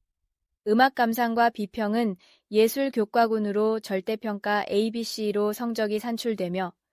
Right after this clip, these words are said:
이수학점은 기본 삼 학점이지만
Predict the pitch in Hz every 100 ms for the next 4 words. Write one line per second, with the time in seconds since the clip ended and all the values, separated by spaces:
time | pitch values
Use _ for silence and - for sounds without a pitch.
0 | _ _ _ _ 214 214 254 233 - 220
1 | 220 226 220 202 208 214 220 262 269 254
2 | 226 214 190 180 202 208 175